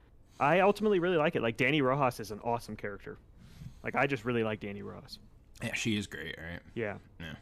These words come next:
Speaker 1: Uh, I think, I think she's the best character in the game, to be honest. Even more so than,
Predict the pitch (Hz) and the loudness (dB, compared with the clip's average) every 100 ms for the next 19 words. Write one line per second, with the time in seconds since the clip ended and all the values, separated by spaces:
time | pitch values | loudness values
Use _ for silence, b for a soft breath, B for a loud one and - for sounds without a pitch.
0 | - - 110 101 104 110 - - - 117 | -18 -10 -8 -6 -6 -2 -4 -4 -6 0
1 | 123 - 135 113 107 117 - - 113 107 | 0 0 -2 -2 0 0 0 2 2 2
2 | 110 110 107 113 113 90 - 107 101 113 | 0 0 -2 -2 -4 -8 -8 -4 -2 -2
3 | 104 104 - - - 127 120 113 117 117 | -2 -4 -8 -20 -6 0 2 6 6 6
4 | 117 107 107 104 | 4 4 2 0